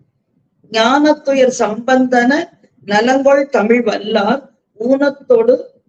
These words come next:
துயர் தீர்ந்து உலகேத்தும் எழிலோரே" என்று சொல்லுகிறார். மிக அழகாக சொல்லியிருக்கிறார் பதிய பலத்தை சொல்லும்போது. சரியா? ஆமா. அப்போ, "கூனல் பிறை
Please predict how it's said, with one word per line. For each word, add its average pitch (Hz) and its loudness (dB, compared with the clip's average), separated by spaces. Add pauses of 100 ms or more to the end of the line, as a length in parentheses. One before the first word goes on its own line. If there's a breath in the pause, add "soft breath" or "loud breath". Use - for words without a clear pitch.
(1160)
துயர் 277 0
தீர்ந்து 233 2 (220)
உலகேத்தும் 254 2 (320)
எழிலோரே" 214 2
என்று 208 -2
சொல்லுகிறார். 180 -8
மிக 202 -4
அழகாக 220 -4
சொல்லியிருக்கிறார் 196 -4
பதிய 196 -4 (120)
பலத்தை 196 -10
சொல்லும்போது. - -20 (840)
சரியா? 202 -2 (720)
ஆமா. 175 -10 (800)
அப்போ, 233 -2 (340)
"கூனல் 302 0
பிறை 233 2